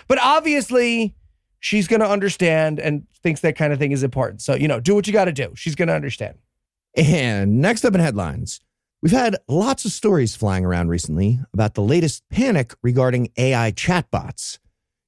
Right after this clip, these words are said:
Speaker 2: Usually it involves some kind of ridiculous clickbaity headline about somebody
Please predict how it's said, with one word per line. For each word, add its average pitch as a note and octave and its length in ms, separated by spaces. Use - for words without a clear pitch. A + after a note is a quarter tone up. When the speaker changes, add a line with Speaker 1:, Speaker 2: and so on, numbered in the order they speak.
Speaker 2:
Usually B3+ 440
it F#3+ 80
involves F3 340
some E3+ 160
kind E3 160
of C#3+ 80
ridiculous C#3 760
clickbaity A2 400
headline E3+ 420
about A#2+ 280
somebody E3+ 520